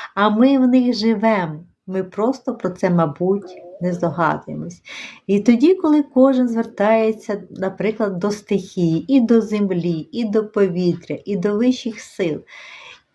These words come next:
І до води, і до землі, і до вогню, мабуть, все сказала. А можливо, щось забула.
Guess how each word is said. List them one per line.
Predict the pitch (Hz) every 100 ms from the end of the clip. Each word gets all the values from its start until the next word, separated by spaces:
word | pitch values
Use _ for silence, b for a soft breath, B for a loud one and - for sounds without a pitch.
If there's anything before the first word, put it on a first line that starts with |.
| _
І | 247 254
до | 220 254
води, | 214 226 202 180 185 156 - -
і | 220 202
до | 180 170 202 202 196 190 185 175 165
землі, | 160 160 151 214 294 - 202
і | 185
до | 180
вогню, | 170 170 202 277
мабуть, | 185 170 180
все | - -
сказала. | 330 - 165 147 151 190
А |
можливо, | 233 302 294 240
щось | 233
забула. | 196 175